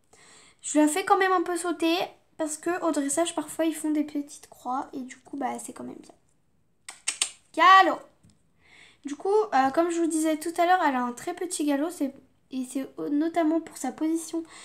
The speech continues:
qu'elle est pour le dressage et que ses parents font du dressage. Donc je trouve qu'elle a toutes les compétences de dressage. Et du coup, on va reparler de cet étalon. Donc, euh, il est vraiment très, très, très rapide.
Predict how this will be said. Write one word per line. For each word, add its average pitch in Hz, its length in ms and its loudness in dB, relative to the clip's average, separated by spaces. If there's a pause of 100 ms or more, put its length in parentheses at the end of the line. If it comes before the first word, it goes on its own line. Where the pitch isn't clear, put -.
(200)
qu'elle 269 200 -4
est 277 40 -2
pour 277 200 -6
le 262 140 -6
dressage 294 460 -4
et 277 120 -4
que 262 100 -10
ses 240 200 -8
parents 285 340 -2
font 285 180 -8
du 247 160 -10
dressage. 277 520 -6
Donc 262 160 -10
je - 120 -12
trouve 311 380 -8
qu'elle 247 160 -10
a 226 80 -8
toutes 320 180 -12
les 320 140 -2
compétences 285 580 -8
de 285 140 -4
dressage. 302 640 -6 (1500)
Et 294 80 -10
du 285 140 -10
coup, 349 260 -10
on 285 80 -8
va 247 140 -6
reparler 294 600 -6
de 277 140 -2 (160)
cet - 300 -6
étalon. 294 440 -4 (100)
Donc, 277 340 -4
euh, 269 580 -2
il 269 160 -4
est 277 40 -2
vraiment 302 380 -4
très, 320 500 -8
très, 302 340 -8
très 277 260 -10
rapide. 240 540 -8